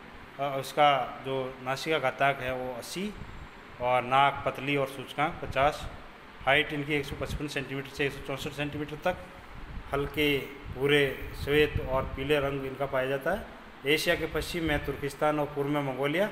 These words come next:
चीन, जापान और वियतनाम महाद्वीप के तट की ओर इस तरह की प्रजाति देखने को मिलती है। तो इस तरह से विद्यार्थियों, हम ये देखते हैं कि जो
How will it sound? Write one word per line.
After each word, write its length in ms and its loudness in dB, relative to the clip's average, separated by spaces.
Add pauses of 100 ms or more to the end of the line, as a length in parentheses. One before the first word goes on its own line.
(440)
चीन, 280 0
जापान 420 4
और 80 2
वियतनाम 680 0 (100)
महाद्वीप 340 0 (340)
के 60 -6
तट 240 -4
की 80 -2
ओर 160 0
इस 160 -10
तरह 120 -4
की 200 -4 (480)
प्रजाति 320 2
देखने 340 2
को 60 -6
मिलती 320 -4
है। 280 -2 (380)
तो 60 -2
इस 140 -2
तरह 100 2
से 120 -2
विद्यार्थियों, 520 2
हम 220 -2 (1600)
ये 100 6
देखते 340 4
हैं 260 2 (560)
कि 320 2 (160)
जो 340 4